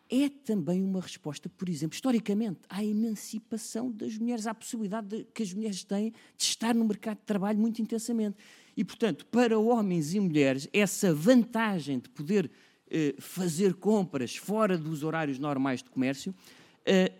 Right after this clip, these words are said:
tem este contexto histórico. É, era só este apontamento, porque às vezes esquecemos, mas, eh, ele permite,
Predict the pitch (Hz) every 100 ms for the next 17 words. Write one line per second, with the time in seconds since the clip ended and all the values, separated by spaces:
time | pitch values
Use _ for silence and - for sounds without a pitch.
0 | - - 233 226 226 - - 214 220 208
1 | - - 180 135 - - - 214 214 220
2 | 202 226 214 - 196 220 202 190 220 -
3 | 208 180 196 - - 185 196 214 233 -
4 | - _ - 202 208 202 - _ - 196
5 | 190 - - 196 220 220 190 185 208 -